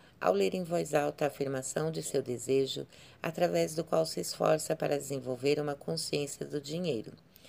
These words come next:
que a mera leitura das palavras não tem nenhum significado,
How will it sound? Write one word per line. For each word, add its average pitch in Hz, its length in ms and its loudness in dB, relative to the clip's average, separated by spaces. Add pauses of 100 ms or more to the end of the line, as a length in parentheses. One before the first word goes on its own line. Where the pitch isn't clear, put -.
(580)
que 147 120 -2
a 127 80 2
mera 156 360 4
leitura 170 460 2
das 147 220 0
palavras 165 600 2
não 165 140 -4
tem 165 180 0
nenhum 165 260 0
significado, 175 1000 -4